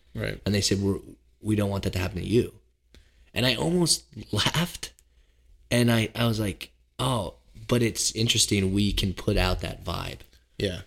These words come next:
Speaker 2: We can put out the vibe like we hunt every day, you know, 'cause I'll take a bunch of pictures and I can post every day.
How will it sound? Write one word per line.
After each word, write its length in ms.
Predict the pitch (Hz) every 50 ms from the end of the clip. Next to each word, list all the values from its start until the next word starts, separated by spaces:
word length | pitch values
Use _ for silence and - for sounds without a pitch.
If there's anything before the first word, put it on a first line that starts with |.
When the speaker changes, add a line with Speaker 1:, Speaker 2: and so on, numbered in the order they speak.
| _ -
Speaker 2:
We 100 | - 110
can 160 | - - 98 -
put 120 | - 113
out 160 | 107 101 95
the 80 | - 95
vibe 280 | 92 98 92 95 92
like 160 | 92 90 - -
we 80 | 92
hunt 240 | - - 95 90 -
every 260 | - 95 95 92 95 92
day, 420 | 92 92 90 85 85 85 82 87
you 180 | 80 76 107 101
know, 100 | 92 90
'cause 180 | - 101 -
I'll 80 | 90 87
take 180 | - 101 92
a 40 | 95
bunch 180 | 90 101 95 -
of 60 | -
pictures 320 | - 92 - - - 87
and 100 | 87 87
I 40 | 87
can 140 | 85 - 87
post 280 | - 98 90 - - 92
every 160 | 87 90 90
day. 380 | 85 87 85 85 85 85 -